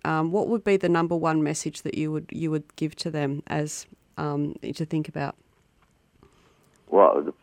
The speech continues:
Speaker 2: first message I would give is to educate yourself about what is available in the way of supports for older people from both state and federal government and
Speaker 1: Mm.
Speaker 2: local councils. Don't wait to begin the process.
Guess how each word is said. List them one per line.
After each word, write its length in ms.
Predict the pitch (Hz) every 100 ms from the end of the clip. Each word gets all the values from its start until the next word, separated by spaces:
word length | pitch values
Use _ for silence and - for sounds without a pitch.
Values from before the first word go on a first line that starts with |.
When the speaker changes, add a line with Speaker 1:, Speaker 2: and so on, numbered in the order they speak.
| -
Speaker 2:
first 180 | 101 -
message 400 | 85 76 71 67 -
I 220 | 71 69
would 240 | 69 73 -
give 200 | 73 67 -
is 200 | 78 71 - -
to 140 | 80 76
educate 480 | 98 - - 117 -
yourself 280 | - 87 -
about 440 | 71 73 69 67 - _ _ _ _
what 200 | - 87
is 120 | 98 78
available 760 | 73 - 64 69 73 67 67 -
in 220 | - 71
the 80 | 67
way 280 | 65 65 67
of 100 | - -
supports 420 | - - 90 - -
for 100 | 85
older 280 | 80 80 76
people 380 | - 82 - - _ _ _ _ _
from 320 | - 82 76
both 180 | 69 65 -
state 200 | 67 62
and 80 | - -
federal 240 | - 65
government 420 | - - 69 76 -
and 180 | 95 92
Speaker 1:
Mm. 40 | 80
Speaker 2:
local 300 | 71 - 62
councils. 540 | - - - - - _ _ _ _ _ _ _ _ _ -
Don't 260 | 104 123 -
wait 300 | 87 82 - - - _
to 60 | -
begin 600 | - 76 - 76 - - - _
the 60 | -
process. 580 | - 64 60 - -